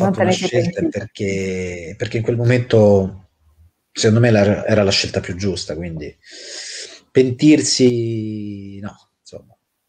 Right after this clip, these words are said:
Speaker 1: E
Speaker 2: Mai.
Speaker 1: perdere un personaggio, cioè magari c'era la possibilità di avere un personaggio e non so,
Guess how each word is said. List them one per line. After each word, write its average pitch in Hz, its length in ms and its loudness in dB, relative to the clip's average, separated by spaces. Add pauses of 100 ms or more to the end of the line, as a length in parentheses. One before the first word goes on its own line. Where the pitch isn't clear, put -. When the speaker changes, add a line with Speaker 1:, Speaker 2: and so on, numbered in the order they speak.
(1200)
Speaker 1:
E 202 100 -2
Speaker 2:
Mai. 185 160 -6
Speaker 1:
perdere 233 520 6
un 214 260 0
personaggio, 226 760 0
cioè 220 100 -2
magari 185 800 2
c'era 180 220 -2
la 185 120 2
possibilità 185 600 -2
di 180 60 2
avere 175 160 4
un 175 140 -2
personaggio 175 800 -2
e 170 260 2
non 165 140 -6
so, - 540 -8